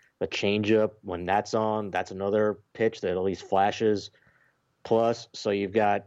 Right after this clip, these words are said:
a guy with incredible raw stuff, and then he just doesn't seem to be able to either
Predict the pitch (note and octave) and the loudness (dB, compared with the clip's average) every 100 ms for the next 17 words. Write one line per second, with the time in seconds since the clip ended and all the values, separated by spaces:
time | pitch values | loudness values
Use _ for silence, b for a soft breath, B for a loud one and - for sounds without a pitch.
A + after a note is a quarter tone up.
0 | _ G#2+ G#2 G#2+ G#2 F#2+ - G2+ F2 - | _ -4 0 2 2 -2 -6 -14 -14 -14
1 | - - C#3 C3 G2 F2 E2 F#2 _ - | -6 0 2 2 0 -2 -4 -8 _ 0
2 | G#2+ G#2+ G#2 G2 - A#2+ A2+ C3 - _ | 2 4 2 -2 -4 0 2 0 -4 _
3 | - G#2+ F#2+ G2 G2 G2 F#2 F#2+ E2+ _ | -12 -8 -4 -4 -2 -2 -2 -4 -4 _
4 | _ _ _ _ - A2+ A2 G2 G#2 G2+ | _ _ _ _ 2 4 4 2 -2 -4
5 | - _ - - - A#2 G#2+ F#2+ F#2+ G#2 | -8 _ -20 -18 -2 0 0 0 2 4
6 | G2 G2 - G2+ F#2 F2 F2+ G#2+ F#2+ F2+ | 4 0 0 2 2 2 2 2 2 2
7 | F2 | 0